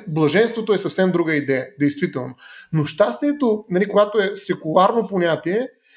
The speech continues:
е винаги нещо, което е ограничено в рамки, които свършват безвъзвратно.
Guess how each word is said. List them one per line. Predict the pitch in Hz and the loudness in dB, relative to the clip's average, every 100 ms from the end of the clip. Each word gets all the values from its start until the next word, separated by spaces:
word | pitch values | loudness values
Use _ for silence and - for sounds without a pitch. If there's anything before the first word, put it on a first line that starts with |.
| - - | -10 2
е | 190 | 4
винаги | 185 277 294 285 | 4 4 4 4
нещо, | 262 269 269 262 | 4 2 0 2
което | 240 240 240 | 2 4 2
е | |
ограничено | 202 185 180 - 220 214 | 2 4 4 4 2 4
в | 190 - - _ - | 2 -2 -14 _ 2
рамки, | 180 185 226 247 277 | 4 6 4 2 2
които | 240 233 254 | 2 4 0
свършват | - 220 302 - 269 - 175 | 0 2 2 2 0 0 4
безвъзвратно. | 214 190 196 175 180 220 220 156 | 4 4 0 2 4 4 2 -6